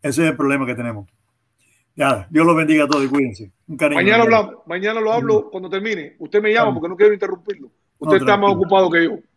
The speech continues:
Speaker 1: Un abrazo, Carlos.
Speaker 2: Gracias. Dios me lo
Speaker 1: Gracias.
Speaker 2: bendiga mucho. Saludos a la familia. Oye, qué clase de directa con el doctor Gustavo León.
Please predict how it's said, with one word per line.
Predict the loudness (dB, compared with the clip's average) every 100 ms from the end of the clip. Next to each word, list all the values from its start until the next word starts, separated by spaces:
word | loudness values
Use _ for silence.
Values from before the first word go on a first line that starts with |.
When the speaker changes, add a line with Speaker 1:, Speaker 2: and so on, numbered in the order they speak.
| _ _
Speaker 1:
Un | -2
abrazo, | 0 2 0 -2
Carlos. | -6 -2 -2
Speaker 2:
Gracias. | -2 -6 -14 _
Dios | -2 2
me | 4
lo | 2
Speaker 1:
Gracias. | 2
Speaker 2:
bendiga | 2 2
mucho. | 0 -8 -12 _ _
Saludos | -4 -2 0
a |
la | -2
familia. | -4 -8 -4
Oye, | -2
qué | -4
clase | -4 -4 -2
de |
directa | -4 -4 -4
con | -8
el | -6
doctor | -4 -4
Gustavo | -2 0 0 0
León. | -2